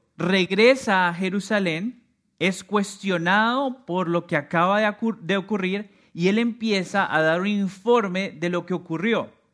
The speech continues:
Y en el versículo quince, Pedro dice lo siguiente: "Cuando comencé a hablar, el Espíritu Santo descendió sobre ellos,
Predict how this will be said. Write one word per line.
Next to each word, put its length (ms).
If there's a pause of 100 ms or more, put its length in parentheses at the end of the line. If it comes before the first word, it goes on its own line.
(1700)
Y 120
en 60
el 100
versículo 760
quince, 580 (720)
Pedro 320
dice 280
lo 120
siguiente: 580 (800)
"Cuando 380
comencé 540
a 40
hablar, 540 (480)
el 160
Espíritu 560
Santo 320
descendió 440
sobre 440
ellos, 400